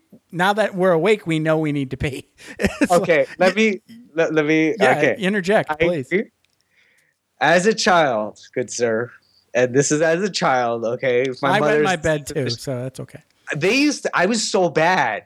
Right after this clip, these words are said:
Speaker 1: I was
Speaker 2: that
Speaker 1: bad
Speaker 2: they
Speaker 1: too.
Speaker 2: used to give me plastic underwear to go to sleep with.
Speaker 1: Wow.
Speaker 2: Right? So, like, I
Speaker 1: Mm.
Speaker 2: remember in the middle of the night, and so, so that's why, just as a kid, I became wired, like,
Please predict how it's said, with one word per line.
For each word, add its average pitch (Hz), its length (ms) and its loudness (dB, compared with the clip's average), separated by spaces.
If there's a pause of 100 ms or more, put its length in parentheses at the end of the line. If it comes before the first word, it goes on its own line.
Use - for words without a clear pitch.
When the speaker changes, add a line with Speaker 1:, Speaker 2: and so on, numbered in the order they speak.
(140)
Speaker 1:
I 165 100 -4
was 381 140 -4
Speaker 2:
that 170 320 0
Speaker 1:
bad - 80 -20
Speaker 2:
they 185 100 2
Speaker 1:
too. 220 60 0
Speaker 2:
used 233 180 -6
to 202 60 -16
give 220 160 -4
me 196 80 -10
plastic - 520 -4
underwear 147 460 2
to 123 100 -12
go 135 100 -2
to 123 80 -4
sleep 220 340 0
with. - 360 -4
Speaker 1:
Wow. 131 640 -4 (240)
Speaker 2:
Right? 208 320 0
So, 165 560 0 (100)
like, 151 260 -2
I 196 140 0
Speaker 1:
Mm. 254 60 2
Speaker 2:
remember 202 560 -2
in 170 140 -4
the 165 60 -2
middle 185 280 0
of 170 60 -4
the 160 60 -10
night, 165 360 0
and 147 340 -4
so, 208 160 2
so 190 160 0
that's 185 300 0
why, 170 160 -2
just 170 180 -8
as 170 140 0
a 156 60 -2
kid, 175 420 0
I 139 120 -2
became 156 300 -4
wired, 147 480 0
like, 131 240 -2